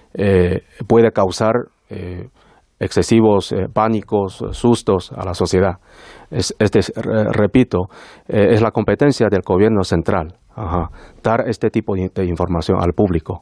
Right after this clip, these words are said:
Ajá. Eh, sin embargo, eh, este, eh, joven médico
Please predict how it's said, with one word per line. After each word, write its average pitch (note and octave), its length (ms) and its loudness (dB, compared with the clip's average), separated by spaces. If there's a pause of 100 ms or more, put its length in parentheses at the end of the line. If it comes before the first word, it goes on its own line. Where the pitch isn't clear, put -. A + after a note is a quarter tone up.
(160)
Ajá. F2 320 -6 (640)
Eh, F#2 960 2 (380)
sin G#2+ 260 4
embargo, C3+ 600 -2 (100)
eh, F#2 340 -2 (320)
este, A2 920 2 (120)
eh, G2 260 -2
joven A2+ 300 4
médico A#2 460 2